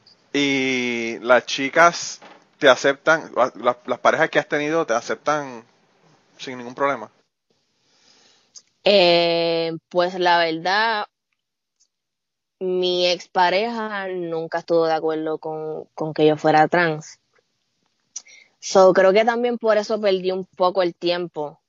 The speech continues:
Speaker 2: Mientras estuve con ella, no lo hice, ella no, no estaba de acuerdo y, so, eso fue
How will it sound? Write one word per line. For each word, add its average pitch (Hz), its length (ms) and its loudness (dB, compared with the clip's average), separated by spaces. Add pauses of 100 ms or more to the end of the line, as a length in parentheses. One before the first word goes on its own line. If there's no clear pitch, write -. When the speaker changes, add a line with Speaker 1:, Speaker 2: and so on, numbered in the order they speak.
(320)
Speaker 2:
Mientras 156 540 -2
estuve 165 300 0
con 180 240 0
ella, 180 440 2
no 160 140 -8
lo 165 160 -2
hice, 160 680 0
ella 151 280 -6
no, 151 420 -16 (460)
no 151 80 -2
estaba 165 420 4
de 160 60 4
acuerdo 170 800 -2
y, 147 260 -12 (720)
so, 175 280 4
eso 190 200 -2
fue 208 300 -4